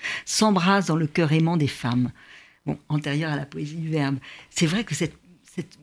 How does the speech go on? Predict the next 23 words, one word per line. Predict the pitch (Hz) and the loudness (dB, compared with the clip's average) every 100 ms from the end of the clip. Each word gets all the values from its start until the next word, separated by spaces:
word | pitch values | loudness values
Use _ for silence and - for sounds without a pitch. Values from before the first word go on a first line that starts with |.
| 151 | -20
cette | - 160 - | -14 -10 -2
notion | 170 185 - | 0 0 0
de | 175 | -2
poésie, | - 151 156 170 233 262 | -2 -2 -2 -2 0 0
vous, | 160 - 156 - | 0 -8 -10 -10
vous, | 175 180 185 | -10 -8 -4
de | 170 | -2
beauté, | 151 175 160 254 254 | 0 0 0 -2 -2
vous | 156 165 | 0 0
allez | 180 | 0
la, | 165 - | 0 -2
la | 156 143 | 0 0
décliner | 143 - - 185 185 220 - - | 0 -4 -4 -2 0 -2 -6 -10
en | 135 | -8
différentes | 139 - 165 160 147 - - - | -8 -8 -10 -8 -8 -10 -18 -12
rubriques. | 175 254 - - - - - _ - 262 _ _ _ | -4 -4 -4 -12 -16 -16 -18 _ -20 -20 _ _ _
La | 220 214 | 2 4
beauté | 196 262 294 285 | 4 2 0 -2
face | 277 226 165 160 | -2 -2 -2 -2
au | |
laid, | 151 147 139 - | 0 0 -2 -6
ça | - 160 | -12 -12
c'est, | - | -12